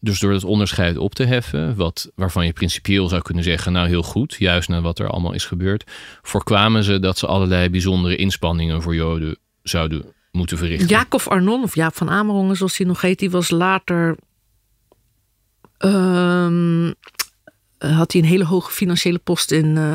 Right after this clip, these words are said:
Speaker 2: in Israël. Die had contact met onze minister Liefdink, die we mensen nog wel kennen van het tientje van, eh, Liefdink. En die zei dat hij een keer met Liefdink had gesproken. En, eh, hij zei, zware stem,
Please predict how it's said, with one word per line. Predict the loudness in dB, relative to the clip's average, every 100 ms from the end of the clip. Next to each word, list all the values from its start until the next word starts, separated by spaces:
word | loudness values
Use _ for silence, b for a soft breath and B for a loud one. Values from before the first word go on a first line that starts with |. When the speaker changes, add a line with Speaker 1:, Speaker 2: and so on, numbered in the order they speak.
| 0
Speaker 2:
in | -2 0
Israël. | 0 0 0 2 2
Die | 2 2
had | 0 -2
contact | -2 0 -2 0
met | -2 -2 -12 B B B B B _ -2
onze | 2 2 2 2
minister | 2 2 0 2
Liefdink, | 2 2 0 -4 -4 -18 _ _ -4
die | -2 0
we | 0
mensen | 0 2 2
nog | 2
wel | 0
kennen | 0 0 0
van | -2
het | -2
tientje | -2 0 -2
van, | -4 -2 -2
eh, | -2 0
Liefdink. | 2 0 0 0 2
En | 2
die | 4
zei | 2
dat | 0 0
hij |
een | 0
keer | 2 2
met | 0
Liefdink | -2 -2 -2 -2
had | -4 -4
gesproken. | -4 0 0 0
En, | -2
eh, | 0 -4 B B B B
hij | -2
zei, | 0 -2 B B B B -20 -14 -14 -14 -10
zware | -4 0 0 0
stem, | 2 2